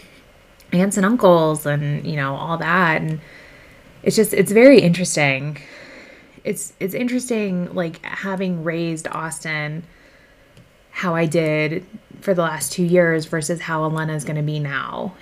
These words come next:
And I'm, I'm curious, like, how I'm gonna feel,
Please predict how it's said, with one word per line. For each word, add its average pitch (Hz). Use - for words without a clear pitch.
And 185
I'm, 175
I'm 185
curious, 185
like, 160
how 156
I'm 180
gonna 165
feel, 147